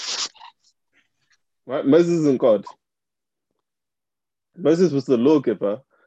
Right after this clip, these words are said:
and because of their affiliation with the law, um, in fact, they thought the law was God, um, because the law is God's character,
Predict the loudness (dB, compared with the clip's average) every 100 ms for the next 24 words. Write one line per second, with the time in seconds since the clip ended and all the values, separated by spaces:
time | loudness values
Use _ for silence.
0 | -8 -6 -2 -2 0 0 0 0 2 2
1 | 2 0 -4 -4 -4 -4 -8 -10 -10 -8
2 | -4 -2 -2 -4 -8 _ _ _ _ -18
3 | -10 -4 -2 -2 -6 -8 -12 _ _ _
4 | _ -20 -16 -14 -4 -2 -2 2 2 2
5 | -2 -2 2 2 2 2 0 -2 -2 -6
6 | _ -10 -8 -6 -6 -4 -6 -4 -4 -2
7 | -2 -4 -6 -6 -4 -4 -2 -4 -6